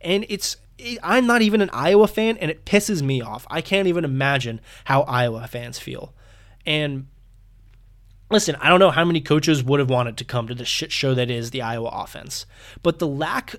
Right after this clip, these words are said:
of motivation to even attempt to interview someone who could have helped this offense is why they get two stars.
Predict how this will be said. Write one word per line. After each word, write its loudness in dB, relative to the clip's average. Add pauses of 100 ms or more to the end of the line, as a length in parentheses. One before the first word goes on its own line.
of 2
motivation 0
to 0 (320)
even 4
attempt -2
to -6
interview 0
someone 0
who 0
could 0
have 2
helped -4
this 0
offense -2
is 0
why -4
they -6
get -8
two -8
stars. -8